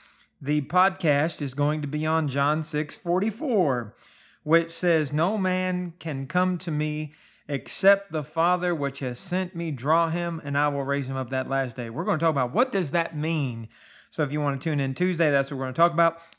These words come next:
On Thursday, the first Thursday of the month, as you know, we have been running, uh, a guest in the first Thursday of each month.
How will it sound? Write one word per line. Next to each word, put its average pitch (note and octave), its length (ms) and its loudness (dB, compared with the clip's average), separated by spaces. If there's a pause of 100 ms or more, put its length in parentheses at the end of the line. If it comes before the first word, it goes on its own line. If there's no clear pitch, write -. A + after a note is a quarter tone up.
On D3 320 0
Thursday, F3+ 840 4 (680)
the C3 560 4
first F#3 360 4
Thursday F3+ 520 4
of F3 200 2
the F#3 60 0
month, F3+ 440 0
as C#3+ 400 -2
you D3 100 -2
know, D3+ 280 6
we D#3+ 240 0
have D3+ 240 2
been C#3+ 180 -2
running, D3+ 480 -2 (340)
uh, C#3 440 2
a D3+ 120 4
guest E3+ 560 6 (140)
in D3 440 0
the C3 360 2
first D#3+ 320 0
Thursday D#3 460 2
of C3+ 160 -4
each F3+ 280 -2
month. E3 460 4